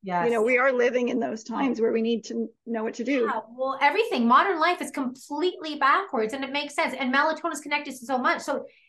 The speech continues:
Speaker 2: see, I was always hesitant with melatonin, but once I found out there was no negative feedback loop, then that changed everything for me. But it
Speaker 1: You know what
Speaker 2: makes
Speaker 1: it, it, think of it as a circadian biotic.
Speaker 2: Right, right. Yes.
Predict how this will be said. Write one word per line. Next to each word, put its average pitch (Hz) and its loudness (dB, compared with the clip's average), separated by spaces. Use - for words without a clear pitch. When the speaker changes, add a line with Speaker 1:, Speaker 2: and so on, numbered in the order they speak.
Speaker 2:
see, - -2
I 294 6
was 285 0
always 370 4
hesitant 311 -2
with 269 -8
melatonin, 247 0
but 208 0
once 254 0
I 320 -2
found 254 2
out 233 2
there 226 -2
was 220 -4
no 220 -4
negative 202 -2
feedback 214 -2
loop, 185 -4
then 196 -2
that 226 0
changed 240 -6
everything 202 -4
for 202 -8
me. 180 -6
But 240 2
it 269 -2
Speaker 1:
You 285 -4
know 285 6
what 330 6
Speaker 2:
makes 311 4
Speaker 1:
it, - -2
it, - -8
think 320 2
of 381 4
it 370 2
as 285 4
a 285 2
circadian 277 0
biotic. 220 2
Speaker 2:
Right, 311 0
right. 254 0
Yes. 349 0